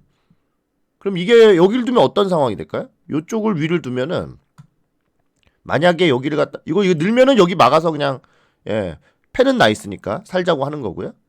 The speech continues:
흙의 입장에서 여기를 갖다 찝어가지고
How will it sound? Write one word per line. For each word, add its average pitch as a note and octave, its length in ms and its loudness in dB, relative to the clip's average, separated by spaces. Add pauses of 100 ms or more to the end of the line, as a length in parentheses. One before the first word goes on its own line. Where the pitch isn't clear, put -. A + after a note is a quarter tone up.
(1000)
흙의 C4+ 280 -2
입장에서 A#3 440 2
여기를 F3+ 180 2
갖다 F#3+ 160 0
찝어가지고 G3+ 880 2